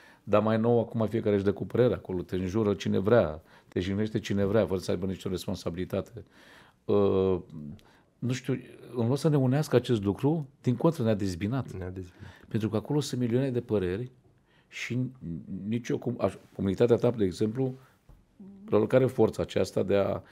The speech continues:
Speaker 1: și posibilitatea aceasta de a cădea la, știu eu, la niște concluzii logice și de bun simț. Dar, uh, dacă te uiți pe Facebook și cred că te-ai uitat și pe toate, să numesc toate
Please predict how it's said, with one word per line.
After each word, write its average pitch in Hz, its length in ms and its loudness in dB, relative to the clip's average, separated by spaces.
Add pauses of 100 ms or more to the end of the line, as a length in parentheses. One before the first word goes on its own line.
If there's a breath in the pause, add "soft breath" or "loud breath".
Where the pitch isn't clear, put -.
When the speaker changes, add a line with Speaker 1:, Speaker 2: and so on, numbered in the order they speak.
(120 loud breath)
Speaker 1:
și - 140 -10
posibilitatea 104 400 2
aceasta 110 260 -2
de 101 220 2 (240 loud breath)
a - 100 -10
cădea 107 240 4
la, 110 200 6
știu - 180 0
eu, 98 180 4
la 92 60 0
niște 87 200 -4
concluzii 113 480 0
logice 104 440 2
și - 160 -10
de 95 80 0
bun 107 200 0
simț. 104 280 -4 (460 loud breath)
Dar, 90 240 0
uh, 82 360 -2
dacă 82 220 -6
te - 120 -8
uiți 101 180 -4
pe 90 80 -4
Facebook 92 420 -4
și 92 100 -14
cred 92 100 -6
că 82 60 -6
te-ai 85 140 -6
uitat 87 140 0
și - 80 -10
pe - 60 -6
toate, 92 380 -4 (960 soft breath)
să - 80 -10
numesc 87 280 -6
toate - 180 -12